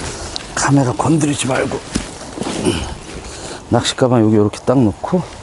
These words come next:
선풍기 위쪽에 살짝 올려놓고. 아, 쓰레기 또 있어요. 네. 에프킬라 봉다리.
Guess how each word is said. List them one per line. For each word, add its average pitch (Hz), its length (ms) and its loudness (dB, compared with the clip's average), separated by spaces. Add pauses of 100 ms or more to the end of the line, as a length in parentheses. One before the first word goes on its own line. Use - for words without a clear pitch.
(880)
선풍기 139 580 4 (2000)
위쪽에 117 640 2 (180)
살짝 - 440 0
올려놓고. 101 480 -2 (1000)
아, 190 160 6
쓰레기 208 380 4
또 247 120 6
있어요. 160 280 2 (1040)
네. 120 180 4 (880)
에프킬라 165 480 4
봉다리. 101 360 2